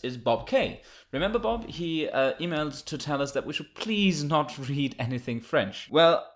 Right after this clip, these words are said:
ironically, a couple of weeks ago, he suggested that we should read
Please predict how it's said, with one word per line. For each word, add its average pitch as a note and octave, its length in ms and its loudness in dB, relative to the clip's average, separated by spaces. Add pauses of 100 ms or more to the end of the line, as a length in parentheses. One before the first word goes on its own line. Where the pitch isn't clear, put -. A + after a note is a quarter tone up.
(120)
ironically, F3 840 2 (260)
a D#3+ 80 -2
couple A3+ 280 4
of E3 100 0
weeks A#3+ 240 -4
ago, A#2+ 380 -2
he A3+ 100 4
suggested D#3+ 680 0
that D3 180 -2
we C3 100 -2
should C3+ 240 -8
read B2 380 -4